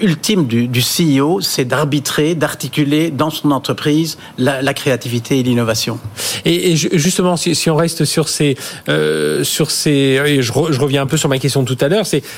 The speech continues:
Speaker 2: pour les, les entrepreneurs qui nous écoutent, les dirigeants d'entreprises qui nous écoutent, faut vraiment qu'ils fassent cette dissociation
Speaker 1: Ah oui.
Speaker 2: entre la, la, alors,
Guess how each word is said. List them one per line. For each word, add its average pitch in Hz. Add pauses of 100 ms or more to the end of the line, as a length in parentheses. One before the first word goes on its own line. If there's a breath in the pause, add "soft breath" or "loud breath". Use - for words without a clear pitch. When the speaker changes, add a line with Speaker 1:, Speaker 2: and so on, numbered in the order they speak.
(220 loud breath)
Speaker 2:
pour 156
les, 139
les 139
entrepreneurs 156
qui 147
nous 139
écoutent, 185
les 143
dirigeants 147
d'entreprises 143
qui 156
nous 135
écoutent, 196
faut -
vraiment 185
qu'ils 151
fassent 175
cette 139
dissociation 160
Speaker 1:
Ah -
oui. 196 (180 loud breath)
Speaker 2:
entre 147
la, 143
la, 131 (220 loud breath)
alors, 131